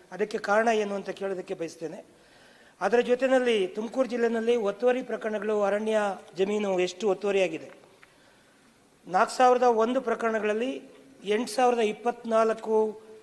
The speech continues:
ಎಕರೆ ಜಮೀನು ಒತ್ತುವರಿಯಾಗಿದೆ. ಅದರಲ್ಲಿ ನಾನ್ನೂರ ಐವತ್ತೇಳು ಎಕರೆ ಜಮೀನು ತೆರವರು-, ತೆರವುಗೊಳಿಸೋದಕ್ಕೆ ಆದೇಶ ಆಗಿದೆ. ಇಲ್ಲಿವರೆಗೆ ಕೇವಲ ನೂರ ನಲವತ್ತಾರು ಎಕರೆಯಷ್ಟು ಜಮೀನನ್ನು ಮಾತ್ರ ಅರಣ್ಯ ಇಲಾಖೆ, ಆ, ವಾಪಸ್ ಪಡೆದಿದೆ ಅಂತೇಳಿ.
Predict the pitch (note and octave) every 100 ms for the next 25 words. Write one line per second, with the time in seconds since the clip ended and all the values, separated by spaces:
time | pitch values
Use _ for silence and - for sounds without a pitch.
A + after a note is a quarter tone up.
0 | _ - F#3+ G3 B3 G3+ G#3+ A3+ G#3 F#3+
1 | G#3 G3+ F#3 E3 F#3+ A#3+ - - - -
2 | _ _ - F#3 A3+ A#3+ A#3 G#3 A3+ C4
3 | B3 A#3 A#3+ B3 A#3+ B3 C4 A#3 A#3 A#3+
4 | G3+ A3+ A#3 A3 G#3+ A3+ A3+ G3+ - G3
5 | A3+ A3 G#3+ A3 G3+ G#3 G#3+ G3 - -
6 | - - F3 G3+ A3+ A3 F#3 F3+ A3+ -
7 | - - - _ G#3+ C4+ C4 B3 A#3+ -
8 | A3+ A#3+ A#3+ G#3+ - - - - F#3 G#3+
9 | B3+ B3 A#3 A3+ A#3 A#3 A3 B3 B3 A3+
10 | A3+ A3+ G#3+ - A3+ G#3+ G#3 - - -
11 | F3+ A3+ A#3+ A3+ G#3+ G#3 G3+ A3+ C4+ -
12 | - - - _ - G3+ A3+ A#3 A3+ G#3+
13 | G#3+ G#3 G#3 A#3 F3+ - - G#3+ F#3+ G3+
14 | G#3+ G#3+ - - G3+ G#3 F#3 F#3+ F3 -
15 | E3 C#3